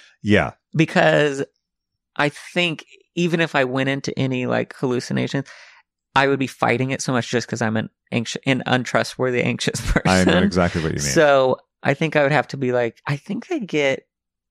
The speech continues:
Speaker 2: like, a therapist with you and they, like, walk you through it and
Speaker 1: Yeah.
Speaker 2: you're, like, guided through it.
Speaker 1: Mm-hmm.
Speaker 2: Like, I need a guided, <laughs> I need a spirit guide.
Speaker 1: Sure.
Speaker 2: Have you seen Chelsea Handler do-, or Chelsea Does Drugs?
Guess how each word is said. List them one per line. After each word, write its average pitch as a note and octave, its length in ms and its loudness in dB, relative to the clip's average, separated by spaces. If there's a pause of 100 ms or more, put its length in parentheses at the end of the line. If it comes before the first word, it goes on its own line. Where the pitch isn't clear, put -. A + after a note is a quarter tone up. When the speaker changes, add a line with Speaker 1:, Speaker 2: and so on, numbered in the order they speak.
Speaker 2:
like, B2+ 220 -4
a F#3+ 40 -12
therapist E3+ 600 0
with D3+ 360 -2
you D#3 460 0
and C3+ 180 -2
they, C3+ 80 0
like, B2+ 280 -2
walk C3 280 0
you C3+ 80 -4
through C#3+ 420 0
it C3+ 280 2
and F#2+ 80 4
Speaker 1:
Yeah. - 140 6
Speaker 2:
you're, A#2+ 80 0
like, A#2+ 260 -2 (300)
guided C3 520 0
through F3 300 -4
it. F3+ 180 0
Speaker 1:
Mm-hmm. A#2+ 360 2 (400)
Speaker 2:
Like, B2 120 -2
I D#3+ 80 2
need F#3+ 160 2
a D3+ 80 2
guided, B2 680 2 (220)
<laughs> - 220 -10
I - 40 4
need A3+ 160 4
a A3 40 2
spirit C#3+ 360 2
guide. B2 260 -2
Speaker 1:
Sure. D#2+ 380 2 (200)
Speaker 2:
Have D#3+ 200 2
you F3+ 180 0
seen E3+ 560 -4
Chelsea D3+ 420 0
Handler C#3 360 0
do-, C3+ 260 2
or C#3+ 140 2
Chelsea C#3+ 360 0
Does C3 200 2
Drugs? B2+ 500 0